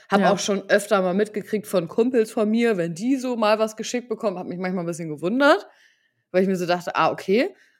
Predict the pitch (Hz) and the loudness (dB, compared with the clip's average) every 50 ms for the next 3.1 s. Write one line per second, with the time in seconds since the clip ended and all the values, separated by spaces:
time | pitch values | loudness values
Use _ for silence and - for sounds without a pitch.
0 | _ _ _ _ _ - - 127 175 190 214 208 190 190 190 196 185 190 190 196 | _ _ _ _ _ -6 0 2 2 4 4 2 2 2 2 2 0 0 -2 -4
1 | 202 190 208 190 185 208 - - 180 180 180 - 180 170 175 170 170 165 160 - | -6 -2 -2 -2 0 -2 -4 0 0 -2 0 0 0 0 0 0 -2 -2 -2 0
2 | 170 170 190 196 - 349 403 523 554 - - - - _ _ - - 214 208 214 | 2 2 2 6 8 10 10 10 8 4 -6 -18 -20 _ _ -6 -2 0 0 0
3 | 208 | 0